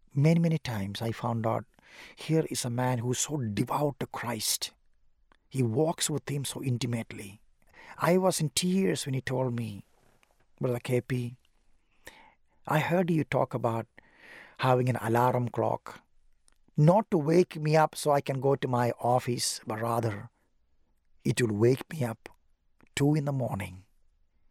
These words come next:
one in the morning, so I can pray and be alone, meditating, being with Christ, weeping over a world map, taking the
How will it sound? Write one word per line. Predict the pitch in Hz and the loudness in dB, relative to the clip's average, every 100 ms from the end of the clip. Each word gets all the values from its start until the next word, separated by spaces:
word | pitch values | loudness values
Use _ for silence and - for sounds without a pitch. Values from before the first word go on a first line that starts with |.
| _ _ _ | _ _ _
one | - 123 151 | 0 2 2
in | 156 | -2
the | 143 | -4
morning, | 120 95 90 90 98 _ _ _ _ _ _ _ _ _ _ _ _ _ _ _ - _ | -6 -6 -10 -14 -20 _ _ _ _ _ _ _ _ _ _ _ _ _ _ _ -20 _
so | - - | -10 -6
I | 110 | -6
can | 110 | -8
pray | 98 - 117 113 113 104 - _ _ - | -10 -8 -6 -6 -6 -12 -18 _ _ -10
and | 113 98 | -6 -2
be | 101 | -2
alone, | 92 107 104 101 92 - _ _ _ _ _ _ _ _ _ _ _ _ _ _ _ | 0 0 0 -2 -8 -18 _ _ _ _ _ _ _ _ _ _ _ _ _ _ _
meditating, | 127 123 127 - 123 107 104 101 117 _ _ _ _ _ _ 139 | 0 0 0 0 0 0 -6 -12 -18 _ _ _ _ _ _ 2
being | 127 156 143 | 6 6 4
with | 139 - | -4 -8
Christ, | - 120 113 - - - _ _ _ _ _ - | -8 -8 -6 -6 -6 -12 _ _ _ _ _ -2
weeping | 135 139 214 - 196 - | 4 6 6 2 -4 -4
over | 139 147 147 | -4 -2 -2
a | |
world | 120 139 147 131 | 2 2 2 -2
map, | 120 117 - - - _ _ _ _ _ - _ _ _ _ - - - - - | -6 -6 -10 -16 -20 _ _ _ _ _ -20 _ _ _ _ -20 -20 -20 -8 4
taking | 185 202 214 196 | 4 4 2 2
the | 180 170 | 4 2